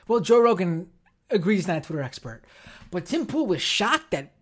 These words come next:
porn is not breaking Twitter's policy. Uh, have you ever used Twitter? It's actually one of the reasons why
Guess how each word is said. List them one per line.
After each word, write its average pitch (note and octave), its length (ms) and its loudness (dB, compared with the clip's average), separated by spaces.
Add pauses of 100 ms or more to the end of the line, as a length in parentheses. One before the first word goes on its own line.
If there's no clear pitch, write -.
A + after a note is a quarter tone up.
(180)
porn A3 380 6
is D3+ 160 -2
not E3 300 -4
breaking D3+ 640 -4
Twitter's E3+ 260 -4
policy. A3 540 -8 (640)
Uh, F#3 280 6
have F3 200 0
you G#3 60 8
ever A3+ 100 4
used D3+ 360 0
Twitter? D4+ 280 -6 (1200)
It's A3 140 -2
actually D4 280 4
one G#3+ 120 2
of G3+ 60 0
the F#3+ 60 0
reasons G3+ 420 0
why D#3+ 360 -2